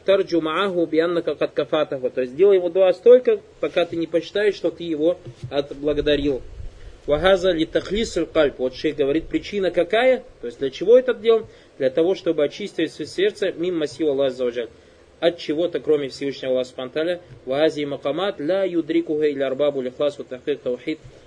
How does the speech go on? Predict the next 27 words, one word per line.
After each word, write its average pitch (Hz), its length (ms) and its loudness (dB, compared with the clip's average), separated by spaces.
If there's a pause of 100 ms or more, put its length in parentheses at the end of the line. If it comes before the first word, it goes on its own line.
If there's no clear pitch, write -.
И 131 60 -8
подобные 180 520 4
вещи, 180 340 -2
то 160 120 -4
есть 143 140 -4
понимает 160 600 -2
или 139 140 -6
же 131 120 -10
живут 156 300 -4
в - 20 -20
соответствии 143 480 -6
с - 40 -20
подобными 139 340 -6
вещами 156 400 -4 (440)
только 170 300 0
те, 156 200 -2
кто 139 200 -2
обладает 135 500 0
ихласом, 151 500 -2
и 127 120 -16
только 131 320 -4
те, 147 160 -4
кто 143 320 -4 (240)
воплощает 131 680 -4 (400)
таухид. 135 480 -2 (520)
Баракаллаху 127 680 -4
фикум. 117 340 -12